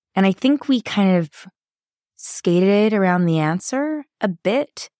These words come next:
My answer is no, and not because Love Me Like You Mean It isn't a good song and she's not a phenomenal artist. Obviously, times have changed and what people are wanting out of music has changed.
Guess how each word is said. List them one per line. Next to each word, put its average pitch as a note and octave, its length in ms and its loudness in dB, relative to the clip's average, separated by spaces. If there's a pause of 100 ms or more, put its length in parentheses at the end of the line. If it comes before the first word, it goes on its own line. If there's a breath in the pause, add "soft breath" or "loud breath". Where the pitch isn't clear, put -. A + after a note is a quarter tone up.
(280)
My A#3 240 4
answer C4 440 2
is E3+ 160 0
no, D#3 480 -2 (120)
and F3 240 2
not F#3+ 240 2
because F3+ 320 -4
Love F#3 180 2
Me F3+ 140 2
Like D#3+ 180 -2
You E3+ 80 -4
Mean E3 180 2
It - 160 -4
isn't D#3 300 -4
a D3+ 140 -4 (160)
good D#3 260 -2
song D3+ 400 0
and C#3+ 120 -4
she's D#3+ 280 -2
not D#3+ 140 2
a E3+ 40 -4
phenomenal C#3 520 -2
artist. D3 340 -2
Obviously, G#3 240 2
times E3 320 0
have D3+ 100 -2
changed D3+ 400 0
and D3 120 0
what - 100 -2
people D3+ 260 -2
are D3 120 0
wanting D3 500 -2
out - 140 -8
of C3 100 -12
music D3+ 400 0
has - 180 -8
changed. E2+ 440 -6